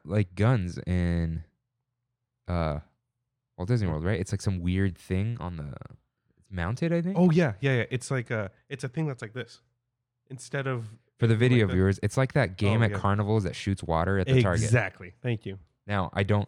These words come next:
Speaker 1: know that. I just went off your description. But yeah, it,
Speaker 2: Yeah.
Speaker 1: yeah, it's like a,
Speaker 2: It,
Speaker 1: I don't know.
Speaker 2: I think that's what it is, yeah.
Speaker 1: So, yeah,
Speaker 2: It's
Speaker 1: we
Speaker 2: not detachable from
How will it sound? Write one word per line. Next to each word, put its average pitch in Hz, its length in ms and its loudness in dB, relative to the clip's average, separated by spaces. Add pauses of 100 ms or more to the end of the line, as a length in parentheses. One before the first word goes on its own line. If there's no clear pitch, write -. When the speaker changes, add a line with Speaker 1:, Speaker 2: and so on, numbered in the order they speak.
Speaker 1:
know 92 200 0
that. 82 160 0
I 82 80 0
just 82 180 -6
went 82 140 -4
off 78 140 -6
your 71 180 -6
description. 73 580 -12
But 101 80 2
yeah, 92 260 2
it, 101 160 -6
Speaker 2:
Yeah. 113 200 -6
Speaker 1:
yeah, 110 160 0
it's 92 140 -4
like 107 160 -4
a, 87 260 0 (880)
Speaker 2:
It, 139 180 0
Speaker 1:
I - 20 -2
don't 95 80 0
know. 76 160 -2
Speaker 2:
I 131 80 -2
think 185 140 0
that's 165 140 -2
what 170 100 -2
it 208 60 -6
is, 113 120 -4
yeah. 139 100 -6 (680)
Speaker 1:
So, 87 380 -2 (720)
yeah, 123 120 2
Speaker 2:
It's 117 80 6
Speaker 1:
we 123 80 6
Speaker 2:
not 156 240 0
detachable 113 680 -6
from 104 600 -4